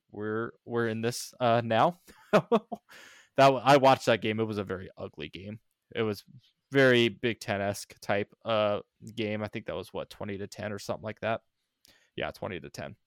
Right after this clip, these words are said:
Uh, very Big Ten-esque type game, uh, so very on brand for that. And then, uh,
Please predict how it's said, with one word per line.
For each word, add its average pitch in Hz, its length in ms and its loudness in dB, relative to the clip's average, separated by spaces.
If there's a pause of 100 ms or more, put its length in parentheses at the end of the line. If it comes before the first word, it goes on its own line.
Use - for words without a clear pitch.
(560)
Uh, 107 180 0
very 139 240 6
Big 123 240 0
Ten-esque 107 460 -2
type 98 300 -6
game, 98 360 -8
uh, 85 280 -8 (100)
so 87 320 -8 (100)
very 104 380 -4
on 98 120 -6
brand 95 260 -12
for - 100 -14
that. 101 240 -6 (580)
And 107 180 -8
then, 107 520 0 (500)
uh, 95 340 -2